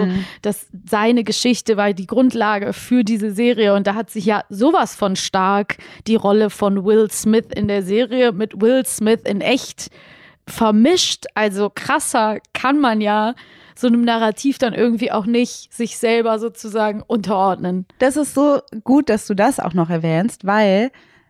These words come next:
Speaker 1: diese Geschichte von Prince of Bel-Air ist nicht
Speaker 2: Ihm
Speaker 1: Will
Speaker 2: passiert,
Speaker 1: Smiths
Speaker 2: ne?
Speaker 1: Geschichte. Er kommt zwar aus Philadelphia
Speaker 2: Ja.
Speaker 1: und er heißt Will Smith, aber der Mensch, der die Geschichte geschrieben hat, ist eigentlich die Geschichte von jemandem, der aus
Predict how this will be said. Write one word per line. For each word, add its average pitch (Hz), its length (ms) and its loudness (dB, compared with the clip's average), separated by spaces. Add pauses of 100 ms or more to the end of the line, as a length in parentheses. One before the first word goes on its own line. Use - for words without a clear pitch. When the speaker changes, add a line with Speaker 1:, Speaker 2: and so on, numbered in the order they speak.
(120)
Speaker 1:
diese 208 300 -4
Geschichte 190 640 -2
von 196 180 -4
Prince 214 260 -4
of - 120 -10
Bel-Air - 420 0
ist - 320 -4
nicht 247 320 -4
Speaker 2:
Ihm 214 80 -2
Speaker 1:
Will 262 200 2
Speaker 2:
passiert, 233 200 0
Speaker 1:
Smiths 277 240 2
Speaker 2:
ne? - 60 -8
Speaker 1:
Geschichte. 240 560 -2
Er 190 100 -2
kommt 269 300 -2
zwar - 120 0
aus 185 120 -4
Philadelphia 226 460 0
Speaker 2:
Ja. 185 40 2
Speaker 1:
und 185 80 -4
er 185 100 -4
heißt 185 280 -2
Will 170 120 0
Smith, 233 360 -2 (500)
aber 202 300 0
der 185 360 0
Mensch, 220 280 0
der 233 80 0
die 196 160 -8
Geschichte 196 340 -6
geschrieben 247 560 0
hat, 190 320 -4 (220)
ist - 80 -8
eigentlich 208 420 0
die 214 140 -6
Geschichte 214 380 -2
von 202 180 -6
jemandem, 196 240 -2
der 190 240 0
aus 180 340 -2